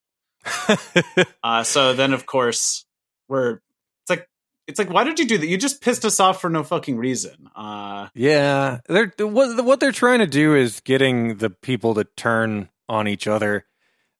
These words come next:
Speaker 1: trying to make the W G A look like the bad guys,
Speaker 2: Well,
Speaker 1: but
Speaker 2: looks, unfortunately, they're incompetent because
Speaker 1: Yeah,
Speaker 2: they did the
Speaker 1: joke's on
Speaker 2: opposite
Speaker 1: you.
Speaker 2: of that.
Speaker 1: I didn't need any help hating producers.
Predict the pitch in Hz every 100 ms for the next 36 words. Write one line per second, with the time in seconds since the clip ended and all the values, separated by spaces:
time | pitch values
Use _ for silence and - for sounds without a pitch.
0 | - 160 165 151 139 131 127 117 117 113
1 | 101 107 113 107 104 98 107 92 - 98
2 | 98 101 113 104 120 131 - - 117 120
3 | 95 123 170 - - 143 208 208 208 170
4 | 156 131 127 120 165 - 131 117 101 -
5 | 87 _ _ 98 - 101 98 98 135 117
6 | 131 131 175 196 226 180 160 147 139 127
7 | 110 123 90 71 _ _ _ _ _ _
8 | _ _ _ - 190 185 190 170 170 170
9 | 165 156 151 175 160 117 123 143 156 151
10 | 151 127 110 - 92 92 -